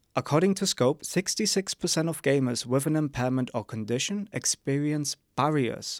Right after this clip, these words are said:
or issues related to gaming. Now let's find out what some of these barriers are. The biggest barrier to gaming is the affordability of suitable assistive or adapted technology. That's thirty percent of people who were surveyed.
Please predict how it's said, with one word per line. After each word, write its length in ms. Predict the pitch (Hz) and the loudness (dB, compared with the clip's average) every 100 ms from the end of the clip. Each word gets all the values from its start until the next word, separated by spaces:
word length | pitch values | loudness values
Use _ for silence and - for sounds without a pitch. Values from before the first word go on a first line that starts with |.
| - | -4
or 140 | 127 - | -2 -2
issues 560 | 147 147 - 202 196 - _ | -2 -2 -2 -4 -6 -12 _
related 560 | 120 110 117 127 - 135 | -4 0 0 0 -4 -6
to 280 | - - 117 | -6 -2 2
gaming. 440 | 120 120 110 110 - _ _ | 2 2 -2 -8 -16 _ _
Now 80 | 135 | 2
let's 200 | 143 - | 4 2
find 300 | - 156 151 | 0 0 2
out 160 | 143 120 | 0 0
what 160 | 123 | -2
some 180 | - 131 | 0 2
of 140 | 127 | 0
these 160 | 127 117 | -4 -4
barriers 480 | - 120 117 110 - 101 | 0 0 0 -2 -6 -10
are. 200 | 95 - _ _ _ - | -12 -14 _ _ _ -4
The 80 | 120 | 4
biggest 360 | 180 226 - | 4 4 2
barrier 260 | 156 165 165 | 4 4 4
to 140 | 143 | 2
gaming 400 | 120 127 131 127 | 4 4 4 2
is 140 | - - | -2 -2
the 120 | 127 | -2
affordability 1040 | 120 135 131 120 - 143 190 - 208 208 - | 0 0 0 0 -2 0 0 -2 -6 -6 -6
of 160 | 135 - | -4 0
suitable 640 | - 156 151 156 165 165 - | 0 0 0 0 2 0 -2
assistive 640 | - 143 131 - 160 - - | -2 0 -2 -2 -4 -4 -2
or 140 | 127 | -2
adapted 540 | 113 127 - - 139 - - | 0 -4 -4 -2 -4 -4 -8
technology. 840 | 127 - 117 123 120 - - 107 _ _ | -8 -4 0 2 0 -2 -8 -12 _ _
That's 220 | 131 - | -2 -2
thirty 400 | - 135 131 - | 0 2 2 0
percent 560 | - 120 - 117 117 - - | -4 -2 0 0 -2 -4 -6
of 320 | 120 - - _ _ | -6 -6 -14 _ _
people 280 | 135 123 131 | -2 0 0
who 140 | 135 | 2
were 140 | 120 117 | 2 0
surveyed. 600 | - 117 110 110 113 | 0 -2 -2 -6 -10